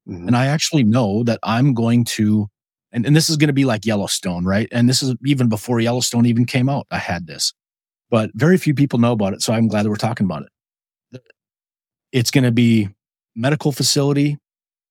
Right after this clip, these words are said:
Speaker 2: Uh, there's not gonna be one person that looks like a doctor, one person that looks like a nurse. There's gonna be animals all over the place. And, and there's gonna be, uh, counseling sessions for families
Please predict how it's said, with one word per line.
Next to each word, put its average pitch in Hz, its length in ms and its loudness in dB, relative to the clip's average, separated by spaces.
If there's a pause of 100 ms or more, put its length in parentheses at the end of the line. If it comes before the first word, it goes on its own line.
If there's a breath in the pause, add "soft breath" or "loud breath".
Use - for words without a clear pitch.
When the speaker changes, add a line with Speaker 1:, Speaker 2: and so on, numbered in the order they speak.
(140)
Speaker 2:
Uh, 101 320 0
there's 110 440 -2
not 131 180 2
gonna 120 140 2
be 113 140 4
one 110 460 0
person 139 280 0
that 120 80 0
looks 131 200 -2
like 107 120 -2
a 104 40 -2
doctor, 123 440 -2
one 120 200 0
person 131 300 -2
that 113 80 -2
looks - 220 -2
like 107 160 -2
a 104 40 2
nurse. 135 460 2 (280)
There's 101 120 -10
gonna 107 120 4
be 101 180 -2
animals 139 520 2
all 123 260 0
over 123 140 0
the 131 80 0
place. 123 440 -2 (400)
And, 110 220 2 (680)
and 110 200 2
there's 107 140 0
gonna 117 160 2
be, 107 340 2
uh, 98 200 -4
counseling 135 460 0
sessions 110 440 0
for 110 140 -6
families 113 640 0